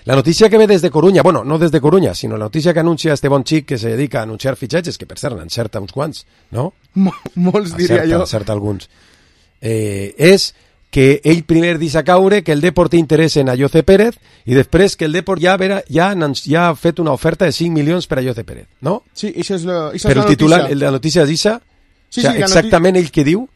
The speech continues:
Speaker 1: perquè jo no ho he vist.
Speaker 2: que el Deportivo de La Coruña ha fet una oferta al Villarreal per
Speaker 1: Però
Speaker 2: Ayoce,
Speaker 1: diu,
Speaker 2: sí.
Speaker 1: «ha fet una oferta» o «piensa hacer una oferta»? I vull saber-ho, exactament.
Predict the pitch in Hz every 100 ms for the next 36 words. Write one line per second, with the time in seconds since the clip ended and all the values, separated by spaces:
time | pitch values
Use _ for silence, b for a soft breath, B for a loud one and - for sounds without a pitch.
0 | - 120 165 147 98 80 220 220 208 196
1 | 202 226 240 247 240 233 240 247 240 -
2 | 220 226 214 214 202 214 196 190 180 175
3 | 170 139 139 170 202 165 180 156 147 127
4 | 175 190 208 156 - 165 151 147 151 135
5 | 120 - 95 - - _ _ _ _ _
6 | _ _ - 113 - 117 82 - 117 127
7 | 95 73